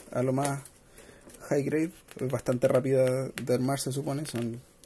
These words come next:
¿cuánto? Catorce pasos. Dieciséis pasos hasta que esté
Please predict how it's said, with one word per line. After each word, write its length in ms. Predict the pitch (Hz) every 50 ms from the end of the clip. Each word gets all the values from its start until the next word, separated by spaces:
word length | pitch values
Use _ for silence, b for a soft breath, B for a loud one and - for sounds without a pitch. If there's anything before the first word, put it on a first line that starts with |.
| - - -
¿cuánto? 400 | - - 131 131 - - 131 123
Catorce 400 | - - 135 127 123 - - 127
pasos. 360 | 143 139 139 - - 180 165 - - - - - - _ - - - - - - - - - - - - _ - - - - - - - - - - - - - - - - - - - - - - - - - - - - - - - - - _ _ - - - - - - - - - -
Dieciséis 400 | - 139 135 135 135 - 160 165
pasos 380 | - - 147 147 139 - 143 131
hasta 200 | 120 - - 131
que 60 | 127
esté 600 | 120 - - - 127 120 113 110 104 98 101 107